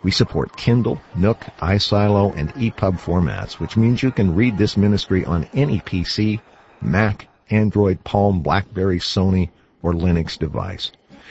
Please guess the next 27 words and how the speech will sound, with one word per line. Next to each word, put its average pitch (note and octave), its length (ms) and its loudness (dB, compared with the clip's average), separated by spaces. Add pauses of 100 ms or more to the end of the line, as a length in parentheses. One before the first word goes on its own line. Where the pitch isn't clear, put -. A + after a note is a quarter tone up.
(140)
Everything G#2+ 480 2
from E2 180 -2
the C#2+ 100 0
recovery B2+ 460 0
version A2+ 360 2
of F#2 80 0
the F#2+ 100 2
Bible - 460 0 (500)
to G#2+ 100 0
the F#2+ 100 0
complete C3 560 0
life A2+ 280 4
study B2 320 0
messages - 560 -2 (380)
and E2+ 100 0
a C#2+ 80 0
vast C3+ 540 0
array F2+ 320 2
of E2+ 120 -2
other G2 280 0
titles F2 420 -2
by F2+ 200 -2
Witness F2+ 440 -2
Lee B1 240 -6
and D2 200 -4
Watchman D#2 440 -2
Nee - 280 -8